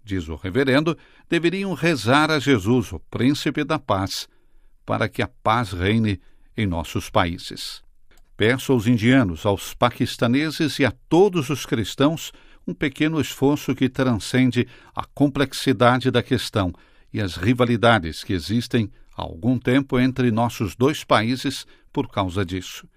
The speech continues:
Os cristãos deveriam rezar a Jesus, o príncipe da paz,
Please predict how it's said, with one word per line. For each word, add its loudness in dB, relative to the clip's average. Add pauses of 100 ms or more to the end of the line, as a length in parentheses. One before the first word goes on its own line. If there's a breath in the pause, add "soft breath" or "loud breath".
(680)
Os -8
cristãos 0
deveriam 0
rezar 0
a 2
Jesus, -2
o -4
príncipe -2
da -6
paz, 0